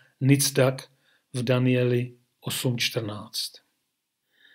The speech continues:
Za sedmé tvrdil, že Daniel devět dvacet čtyři až dvacet sedm je paralelní text s Danielem sedm a s Danielem osm čtrnáct.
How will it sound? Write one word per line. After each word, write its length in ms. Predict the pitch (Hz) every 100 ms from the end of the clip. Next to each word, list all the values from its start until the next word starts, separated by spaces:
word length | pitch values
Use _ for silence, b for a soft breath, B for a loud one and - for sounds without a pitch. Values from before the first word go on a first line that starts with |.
| b b _ _ _
Za 200 | 185 120
sedmé 560 | 123 160 135 135 120 113
tvrdil, 680 | 123 127 123 123 127 127 156
že 140 | 117
Daniel 440 | 120 131 131 127 120
devět 580 | 120 123 120 123 127 -
dvacet 360 | 123 120 - 135
čtyři 360 | - 131 127
až 100 | 123
dvacet 340 | 117 120 - 135
sedm 560 | - 117 117 120 131 b b b b b -
je 180 | 127 123
paralelní 760 | 123 - 123 131 135 139 147 147
text 640 | 147 123 131 - - - -
s 120 | 117
Danielem 520 | 120 120 123 127 127
sedm 720 | 123 - 127 113 117 117 135 135 b b b b -
a 100 | 131
s 100 | 113
Danielem 680 | 127 127 127 123 127 131 135
osm 340 | 135 - 135
čtrnáct. 760 | 127 - 135 110 98 - -